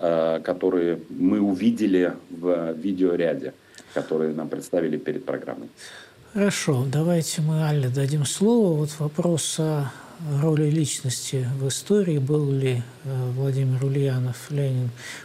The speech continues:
Speaker 2: политическим гением, без которого Октябрьский переворот не состоялся бы,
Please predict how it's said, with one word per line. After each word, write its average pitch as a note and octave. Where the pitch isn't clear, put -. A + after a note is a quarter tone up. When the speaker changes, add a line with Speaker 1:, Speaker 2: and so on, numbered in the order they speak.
Speaker 2:
политическим C#3+
гением, E3+
без C3+
которого C3+
Октябрьский C3
переворот C#3+
не C#3
состоялся E3+
бы, C#3